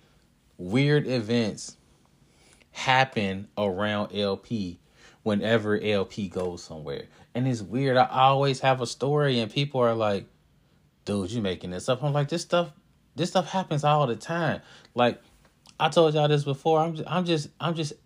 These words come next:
at the gas station. I hop out. The wife,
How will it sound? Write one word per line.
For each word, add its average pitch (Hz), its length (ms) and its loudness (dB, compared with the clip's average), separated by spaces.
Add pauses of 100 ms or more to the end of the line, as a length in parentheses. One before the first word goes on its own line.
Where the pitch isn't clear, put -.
at 139 200 -2
the 151 100 0
gas 165 360 -2
station. - 460 -4 (420)
I 131 140 6
hop 127 400 2
out. 113 380 4 (520)
The 117 200 -4
wife, 123 540 0